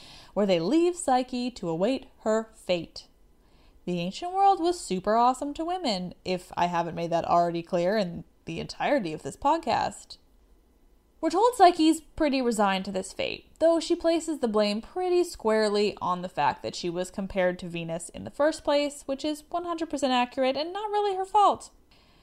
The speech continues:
What have I said about being compared to the gods? Don't do it or let it happen. Just don't. Just find a way. Run away. Just any way.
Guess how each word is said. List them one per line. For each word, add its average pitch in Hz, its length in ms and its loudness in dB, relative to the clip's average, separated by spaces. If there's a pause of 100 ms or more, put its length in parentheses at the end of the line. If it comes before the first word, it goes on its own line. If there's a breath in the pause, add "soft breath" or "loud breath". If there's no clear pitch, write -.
(300 soft breath)
What 508 160 2
have 554 100 8
I 508 160 2
said 403 200 8
about 302 180 6
being 254 160 2
compared 226 360 -2
to 190 40 -4
the 185 80 -2
gods? - 520 -6 (380)
Don't 330 280 4
do 254 160 2
it 349 260 4
or 277 140 0
let 233 160 4
it 220 80 -2
happen. 226 460 0 (120)
Just 330 300 -2
don't. 339 340 8 (140)
Just - 260 -6
find 415 340 6
a 359 80 6
way. 370 640 6 (560 soft breath)
Run 339 380 4
away. 392 480 2 (240)
Just - 260 -16
any 466 300 6
way. 202 480 8